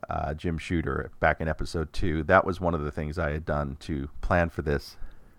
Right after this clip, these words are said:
And I had actually mentioned that in my early conversation. So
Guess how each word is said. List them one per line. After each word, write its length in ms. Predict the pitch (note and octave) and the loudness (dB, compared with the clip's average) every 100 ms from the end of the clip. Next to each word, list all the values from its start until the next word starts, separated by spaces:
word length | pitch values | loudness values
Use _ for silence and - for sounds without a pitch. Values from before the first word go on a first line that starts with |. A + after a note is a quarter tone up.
| - - | -20 -2
And 140 | F#2+ G2 | 4 8
I 80 | F#2+ | 8
had 100 | F2 | 8
actually 320 | E2 - E2 | 6 4 0
mentioned 320 | D2 C#2+ D2+ | 0 -2 -2
that 160 | C#2+ - | -2 -2
in 60 | |
my 140 | D#2 D2 | 0 2
early 200 | D2 C#2+ | 2 0
conversation. 540 | E2+ D2 - D2 - | 0 -2 -2 -4 -6
So 240 | - D#2+ | -4 -2